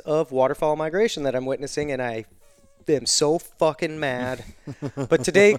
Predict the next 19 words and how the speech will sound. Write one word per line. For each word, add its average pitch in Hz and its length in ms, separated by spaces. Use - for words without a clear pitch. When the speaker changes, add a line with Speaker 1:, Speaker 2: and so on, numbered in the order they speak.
Speaker 1:
kinda 170 500
w-, 135 420
was 127 160
a 127 80
completely 123 640
different 117 280
story. 113 400
We 160 200
happened 156 280
to 143 60
be 139 240
on, 127 260
um, 120 340
in 180 120
an 160 100
area 156 220
that 156 260
at 117 60
least 147 200